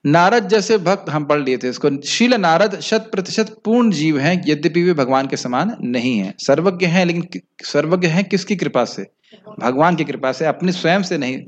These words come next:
बोल रहे हैं, भगवत कृपा से ऐसा होता है। एक श्लोक और देखेंगे हम।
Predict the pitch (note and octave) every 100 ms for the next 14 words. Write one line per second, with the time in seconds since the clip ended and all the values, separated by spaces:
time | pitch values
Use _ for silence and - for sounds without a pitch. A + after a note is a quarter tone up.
0 | - A#2 G#2+ G#2 - F#2+ B2 D#3 - -
1 | A#2 - G#2+ - G#2 - - - _ _
2 | _ - _ _ D3+ D3+ - C3+ A#2 A2
3 | B2 D3 D3+ D3+ A#3